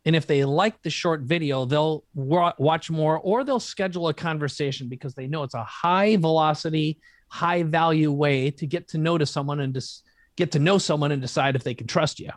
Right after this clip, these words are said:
or work with you. Now, um, if you are in the business of selling a wide and shallow product, then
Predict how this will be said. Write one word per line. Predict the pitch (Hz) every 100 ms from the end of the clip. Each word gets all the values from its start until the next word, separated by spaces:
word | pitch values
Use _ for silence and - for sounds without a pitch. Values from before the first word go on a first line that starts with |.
| _
or | 160 185
work | 240 233
with | 117
you. | - 151 _ _ _ _ _ _ _ _ _ _ _ _ _ -
Now, | 196 - _ _ _ _ _ _ _ _
um, | - 143 131 135
if | - 196 208
you | 214 208
are | 185
in | 180
the | 165
business | 175 214 156 -
of | 143
selling | - 165 160 147
a |
wide | 135 131 131 151 160
and | 143
shallow | 131 - 135 131 123
product, | 117 160 180 151 123 -
then | 175 190 170